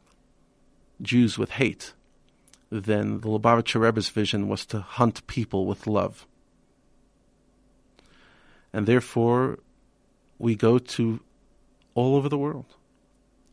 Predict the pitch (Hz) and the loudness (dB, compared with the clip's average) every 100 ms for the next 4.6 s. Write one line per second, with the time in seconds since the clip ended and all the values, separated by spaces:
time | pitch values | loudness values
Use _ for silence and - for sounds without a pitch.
0 | _ _ _ _ _ _ _ _ _ - | _ _ _ _ _ _ _ _ _ -4
1 | 104 107 113 - - - 117 127 117 120 | 0 2 0 -6 -10 0 2 4 2 0
2 | 175 185 - 98 - - _ _ _ _ | -2 -2 -2 -4 -6 -10 _ _ _ _
3 | _ _ _ _ _ - - 98 104 101 | _ _ _ _ _ -20 -8 -4 -2 -2
4 | - - 131 135 139 | -6 0 4 6 4